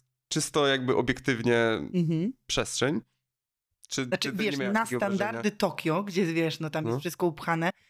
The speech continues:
Speaker 2: to ciężko też byłoby zrobić miejsce, bardziej w centrum, które byłoby, nie wiem, odizolowane, wiesz, jedno pięterko. Tam jest siedem pięter. Na każdym piętrze są maty dla różnych poziomów. Jest dla kobiet, jest, e, taki,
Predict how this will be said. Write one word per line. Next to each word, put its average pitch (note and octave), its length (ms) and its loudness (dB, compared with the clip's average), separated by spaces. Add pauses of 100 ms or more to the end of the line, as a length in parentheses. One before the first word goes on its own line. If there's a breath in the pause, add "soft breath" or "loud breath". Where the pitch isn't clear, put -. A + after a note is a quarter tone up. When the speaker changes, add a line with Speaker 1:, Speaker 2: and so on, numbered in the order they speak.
(160)
Speaker 2:
to D#3 140 -4
ciężko G3+ 320 0
też F#3 140 0
byłoby E3+ 280 2
zrobić E3+ 400 0 (320 soft breath)
miejsce, F#3+ 420 4 (140)
bardziej D#3+ 220 -4
w - 60 -10
centrum, E3+ 500 0
które D#3 260 -6
byłoby, D#3+ 380 -4
nie D#3+ 140 -4
wiem, C#3+ 200 -8
odizolowane, D3+ 1080 -4
wiesz, C#3+ 300 -12 (480 soft breath)
jedno E3+ 260 -4
pięterko. E3 560 -2 (220 soft breath)
Tam E3 100 -10
jest - 140 -2
siedem A#3 280 4
pięter. E3 380 0 (560)
Na E3 120 -4
każdym F#3+ 300 0
piętrze F3+ 380 0
są D#3+ 400 -2 (320)
maty F#3 480 -2 (500)
dla E3+ 280 0
różnych F#3+ 420 0
poziomów. D#3 520 0
Jest D#3 180 -6
dla D#3 80 -4
kobiet, F3 580 2
jest, D3+ 280 -8
e, D3+ 200 -2
taki, D#3 440 -8